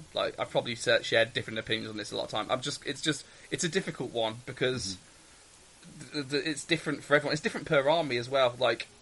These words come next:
Speaker 1: the difference, a single platoon Soviet army is different to a single platoon Ge-, Great Britain army, especially if the British army is army book only. I know you said, like, silver rather than gold, but depending what format you're running changes the game wildly.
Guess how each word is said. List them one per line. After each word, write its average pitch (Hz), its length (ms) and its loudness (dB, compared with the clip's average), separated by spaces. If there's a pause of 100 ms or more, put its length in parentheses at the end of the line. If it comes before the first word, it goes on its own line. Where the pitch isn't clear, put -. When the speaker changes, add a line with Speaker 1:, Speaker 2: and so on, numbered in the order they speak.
Speaker 1:
the 139 100 -4
difference, 156 380 -2
a 156 60 -6
single 185 260 -2
platoon 156 320 -4
Soviet 156 340 0
army 104 260 -2
is 110 80 -8
different 143 300 -2
to 120 80 -4
a 117 80 -4
single 120 220 -6
platoon 113 280 -4
Ge-, - 180 0 (400)
Great 113 220 0
Britain 120 200 -2
army, 65 320 -6 (420)
especially 156 360 2
if 127 40 -12
the 131 80 -4
British 117 300 0
army 110 220 0
is 110 60 -2
army 117 180 2
book 113 180 -6
only. 110 260 2
I 110 40 -2
know 117 80 2
you 113 80 0
said, - 260 -2
like, - 140 -2
silver - 260 -4
rather 87 160 -2
than 78 100 -12
gold, - 280 -4 (400)
but 127 180 4 (220)
depending 156 500 2
what 135 220 0
format 120 520 -2
you're 123 200 0
running 110 480 -2 (120)
changes 127 400 -2
the 120 80 -8
game 110 300 -4 (120)
wildly. 110 560 0